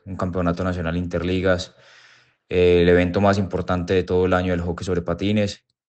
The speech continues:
Para nosotros es motivo de, de mucha alegría, de mucho orgullo, traer este título a nuestro departamento, a nuestra casa. Teníamos esa deuda hace, hace ya un par de años y bueno,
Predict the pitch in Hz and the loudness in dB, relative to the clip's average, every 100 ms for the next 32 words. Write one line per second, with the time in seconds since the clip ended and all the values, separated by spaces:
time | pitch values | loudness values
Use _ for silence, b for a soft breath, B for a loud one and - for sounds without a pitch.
0 | _ - 90 87 87 92 92 98 90 98 | _ -4 -2 -2 -2 -2 -2 -2 -2 0
1 | 92 90 87 85 85 - 90 87 95 87 | 4 4 4 2 -2 -6 -4 -2 0 0
2 | 87 92 90 90 87 92 90 98 95 95 | 2 2 2 0 -4 -6 -2 0 0 -4
3 | 90 b b b b b _ 101 95 95 | -6 b b b b b _ 2 4 2
4 | 101 95 90 101 92 90 87 87 _ _ | 0 -6 -4 2 4 4 4 -2 _ _
5 | - 92 92 85 90 82 78 87 95 95 | -10 -4 -2 -2 -4 -4 -4 -2 -2 -2
6 | 98 92 - 85 101 104 107 101 - _ | -2 -2 -4 -2 2 2 2 -2 -8 _
7 | _ _ _ 95 92 98 95 92 87 98 | _ _ _ -4 0 0 0 -2 0 4
8 | 98 95 95 95 92 90 87 - - 92 | 4 4 2 2 0 0 -6 -12 -8 -4
9 | 92 90 92 87 92 98 107 104 101 - | -2 0 -2 0 4 4 4 0 -2 -10
10 | b b b b - 87 85 | b b b b -6 0 0